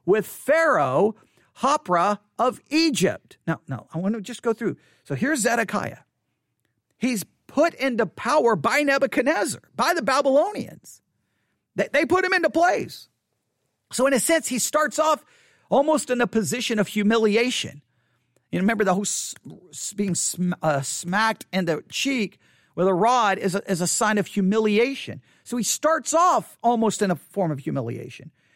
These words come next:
He is warned, instead of following the examples of other kings,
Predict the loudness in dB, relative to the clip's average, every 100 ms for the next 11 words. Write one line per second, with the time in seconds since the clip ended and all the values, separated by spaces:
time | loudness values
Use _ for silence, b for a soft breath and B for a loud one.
0 | _ 0 2 2 2 4 4 4 2 -2
1 | -6 _ _ -4 0 2 0 0 2 2
2 | 2 0 0 0 -2 0 -2 0 0 0
3 | 0 -4